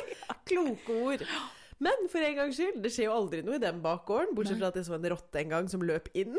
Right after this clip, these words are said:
Speaker 2: Amazing,
Speaker 1: <laughs> Og jeg
Speaker 2: amazing.
Speaker 1: tenkte, «Haha.
Speaker 2: Ikke mitt problem.
Speaker 1: Er ikke mitt problem, jeg bor ikke der.»
Speaker 2: Nei.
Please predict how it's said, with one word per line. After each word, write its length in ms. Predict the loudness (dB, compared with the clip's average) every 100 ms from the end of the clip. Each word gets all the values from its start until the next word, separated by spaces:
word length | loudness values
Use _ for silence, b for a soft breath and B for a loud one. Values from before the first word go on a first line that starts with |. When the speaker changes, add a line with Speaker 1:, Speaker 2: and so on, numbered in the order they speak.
| 0
Speaker 2:
Amazing, 560 | 0 0 2 0 -2 -8
Speaker 1:
<laughs> 0 |
Og 80 |
jeg 160 | -10 -4
Speaker 2:
amazing. 300 | 0 0 0
Speaker 1:
tenkte, 380 | -4 -4 -2 -4 -4 -10
«Haha. 380 | -6 -6 -4 -6 -8 -18 -16 B B B -6
Speaker 2:
Ikke 160 | 0 0
mitt 140 | 0
problem. 320 | -4 -2 -4 -6 -18 -6
Speaker 1:
Er 80 | -4
ikke 160 | 0
mitt 140 | -2 -2
problem, 300 | -2 0 0
jeg 80 | 2
bor 160 | 2 0
ikke 160 | 0
der.» 220 | -2 -4 -8 -6
Speaker 2:
Nei. 180 | -6